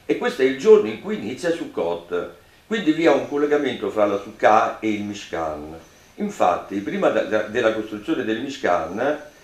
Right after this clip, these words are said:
il popolo di Israele era avvolto dalle nuvole della gloria celeste.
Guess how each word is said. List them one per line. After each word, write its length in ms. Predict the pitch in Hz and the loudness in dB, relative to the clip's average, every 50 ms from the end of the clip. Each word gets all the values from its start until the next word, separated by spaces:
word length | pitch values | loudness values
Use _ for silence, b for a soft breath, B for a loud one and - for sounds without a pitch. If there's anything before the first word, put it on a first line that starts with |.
| B B B - | B B B -6
il 240 | - 196 208 208 - | -2 -2 -2 0 2
popolo 480 | - 123 107 104 101 104 131 123 123 | 4 6 6 6 6 4 2 0 -2
di 60 | 127 | -4
Israele 360 | - - 196 185 151 143 143 165 | -4 0 2 6 6 6 6 6
era 120 | 165 170 | 4 2
avvolto 380 | - - 123 131 135 131 151 156 | 2 4 4 4 4 4 2 0
dalle 220 | 139 143 151 151 | 2 2 2 2
nuvole 360 | 147 135 135 143 151 147 143 | 0 0 0 2 4 4 4
della 180 | 139 143 147 143 | 4 4 2 2
gloria 400 | 123 127 127 131 131 131 135 131 | 2 4 4 4 4 4 2 -2
celeste. 760 | - - 143 127 123 104 92 87 - - - - 92 90 87 | -2 -4 -4 -2 -2 -2 -2 -4 -6 -8 -8 -6 -6 -6 -6